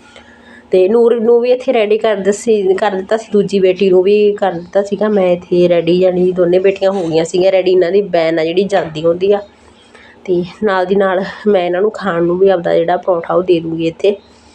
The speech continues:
ਅਹ, ਥੋੜ੍ਹਾ ਜਿਹਾ ਤਾਂ ਹੁੰਦਾ ਨਾ ਵੀ ਸਬਜ਼ੀ ਜੇ ਮੈਂ ਵਧੀਆ ਜਲਦੀ ਜਾਣੀ ਉੱਠ ਕੇ ਬਣਾ ਤੀ, ਹਨਾ, ਆਪਦਾ ਟਾਈਮ ਦਾ ਉਹ ਕਰ ਲਿਆ। ਜੇਕਰ ਮੈਂ ਵੀ ਥੋੜ੍ਹਾ ਵੀ ਲੇਟ ਹੋ ਜਾਂਦੀ ਤਾਂ ਨਾ ਸਾਰਾ ਜਾਣੀ ਜਿਹੜਾ ਕੰਮ ਆ ਨਾ ਖਿਲਾਰਾ ਜਿਹਾ ਹੀ ਪੈ ਜਾਣਾ ਸੀ। ਵਿੱਚੇ ਮੈਂ ਸਬਜ਼ੀ ਬਣਾਉਣ ਦਾ ਹੋ ਜਾਂਦਾ, ਵਿੱਚੇ ਮੈਨੂੰ ਬੱਚਿਆਂ ਦੇ ਤਿਆਰ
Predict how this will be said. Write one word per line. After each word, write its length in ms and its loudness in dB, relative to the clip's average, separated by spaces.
ਅਹ, 160 0
ਥੋੜ੍ਹਾ 240 0
ਜਿਹਾ 140 0
ਤਾਂ 120 0
ਹੁੰਦਾ 160 -2
ਨਾ 60 -2
ਵੀ 100 -2
ਸਬਜ਼ੀ 480 0
ਜੇ 260 4
ਮੈਂ 220 2
ਵਧੀਆ 240 2
ਜਲਦੀ 480 0
ਜਾਣੀ 200 2
ਉੱਠ 220 -4
ਕੇ 180 2
ਬਣਾ 320 0
ਤੀ, 220 -6
ਹਨਾ, 200 0
ਆਪਦਾ 340 -2
ਟਾਈਮ 340 -2
ਦਾ 100 0
ਉਹ 120 -2
ਕਰ 180 -4
ਲਿਆ। 180 0
ਜੇਕਰ 360 0
ਮੈਂ 300 -2
ਵੀ 60 0
ਥੋੜ੍ਹਾ 300 0
ਵੀ 160 -4
ਲੇਟ 300 0
ਹੋ 140 0
ਜਾਂਦੀ 280 0
ਤਾਂ 200 0
ਨਾ 300 2
ਸਾਰਾ 640 -2
ਜਾਣੀ 240 0
ਜਿਹੜਾ 180 0
ਕੰਮ 420 -2
ਆ 20 0
ਨਾ 100 2
ਖਿਲਾਰਾ 440 -2
ਜਿਹਾ 100 0
ਹੀ 60 2
ਪੈ 240 0
ਜਾਣਾ 240 0
ਸੀ। 140 0
ਵਿੱਚੇ 280 0
ਮੈਂ 140 4
ਸਬਜ਼ੀ 320 -4
ਬਣਾਉਣ 300 2
ਦਾ 100 -2
ਹੋ 120 0
ਜਾਂਦਾ, 200 0
ਵਿੱਚੇ 300 -2
ਮੈਨੂੰ 180 2
ਬੱਚਿਆਂ 320 -2
ਦੇ 120 0
ਤਿਆਰ 320 -2